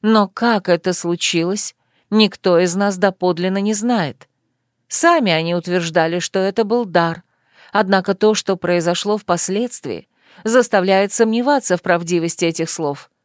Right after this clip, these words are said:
Более того, Создатели во всеуслышание заявили, что обряд был проведён без ведома и согласия стаи, без благословения матери.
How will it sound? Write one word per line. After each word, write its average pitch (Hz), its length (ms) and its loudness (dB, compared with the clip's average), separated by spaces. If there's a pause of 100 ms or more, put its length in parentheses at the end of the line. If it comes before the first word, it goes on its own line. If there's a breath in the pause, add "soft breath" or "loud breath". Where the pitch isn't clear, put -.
(340)
Более 165 500 2
того, 156 360 -8 (420 soft breath)
Создатели 185 760 2
во 247 140 2
всеуслышание 185 800 0
заявили, 170 540 -2
что 185 260 0
обряд 170 360 2
был 196 160 -2
проведён 180 540 -2
без 165 220 0
ведома 165 460 0
и 202 60 -4
согласия 180 600 2
стаи, 196 500 0 (380 soft breath)
без 226 440 0
благословения 208 920 2
матери. 196 480 -4